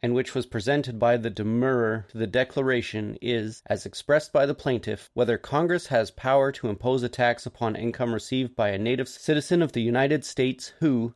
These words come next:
at the time the income was received, was permanently resident and domiciled in the city of Mexico, the income being from real and personal property located in Mexico.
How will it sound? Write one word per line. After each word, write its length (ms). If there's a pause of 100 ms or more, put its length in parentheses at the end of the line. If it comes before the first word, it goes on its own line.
(140)
at 160
the 80
time 320
the 120
income 300
was 180
received, 600
was 160
permanently 540
resident 680
and 100
domiciled 600
in 120
the 80
city 240
of 120
Mexico, 600 (120)
the 120
income 440
being 260
from 320
real 320
and 180
personal 400
property 540
located 560
in 100
Mexico. 560